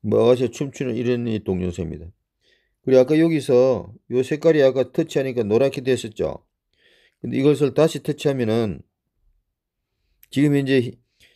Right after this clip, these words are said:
즐겨찾기에 등록이 안 되면 이와 같이 흰색이 됩니다. 별표가. 그래서 이걸 다시 터치하면 즐겨찾기에 등록이 됩니다. 툭 터치했습니다. 그럼 색깔이 여기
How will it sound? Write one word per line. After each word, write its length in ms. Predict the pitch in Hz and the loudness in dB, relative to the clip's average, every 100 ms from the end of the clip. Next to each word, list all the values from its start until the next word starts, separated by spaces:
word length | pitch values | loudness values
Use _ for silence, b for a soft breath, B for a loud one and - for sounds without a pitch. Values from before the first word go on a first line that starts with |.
| _ | _
즐겨찾기에 580 | - 160 170 165 147 135 | 0 4 4 2 0 0
등록이 360 | 147 170 156 | 0 0 2
안 100 | 110 | 2
되면 180 | 107 139 | 2 0
이와 100 | 117 | 0
같이 180 | 113 110 | 0 -2
흰색이 400 | 104 160 175 180 | -4 -2 2 2
됩니다. 320 | 120 95 85 78 | 2 -2 -2 -4
별표가. 580 | - 87 - 92 71 80 _ _ _ _ _ _ _ _ | -2 -4 -2 -4 -4 -8 _ _ _ _ _ _ _ _
그래서 180 | 117 117 | -4 0
이걸 100 | 120 | 2
다시 240 | 135 139 | 2 0
터치하면 600 | 131 147 - 135 135 147 139 _ _ | -2 -4 2 2 2 -4 -8 _ _
즐겨찾기에 560 | - 117 120 113 101 90 | 0 0 2 -2 -2 -4
등록이 300 | 110 101 80 | -4 -4 -4
됩니다. 260 | 73 - - _ _ _ _ _ _ | -6 -10 -20 _ _ _ _ _ _
툭 280 | - 160 - _ | 0 0 0 _
터치했습니다. 560 | 135 - 95 - 90 | -12 -6 -8 -8 -16
그럼 200 | 92 123 | -6 -4
색깔이 420 | 127 156 151 160 135 | 0 0 2 0 0
여기 340 | 135 135 143 | -2 -4 -6